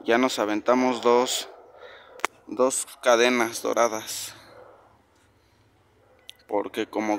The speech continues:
el torque que trae, este, sí se requiere bastante esto. Entonces, este es el desgaste, desgaste de, acá vamos a ver.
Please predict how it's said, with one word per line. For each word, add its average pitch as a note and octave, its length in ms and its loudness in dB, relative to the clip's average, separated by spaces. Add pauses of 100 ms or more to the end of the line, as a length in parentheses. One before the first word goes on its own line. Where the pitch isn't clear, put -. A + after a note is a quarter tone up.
el G#2 180 -2
torque C3+ 300 0
que A2 160 -6
trae, D3+ 400 0 (400)
este, - 320 -10
sí - 160 -6
se B2 160 -2
requiere A2+ 380 -4
bastante G#2+ 760 -4 (840)
esto. G#2+ 440 -2 (2000)
Entonces, - 1000 -6 (180)
este - 180 -8
es D3 120 -2
el A#2+ 140 -4
desgaste, A2 580 -2
desgaste A2 500 -8
de, A2 140 -6 (1400)
acá - 240 -10
vamos A2 340 -8
a F2 80 -10
ver. C#3+ 240 -8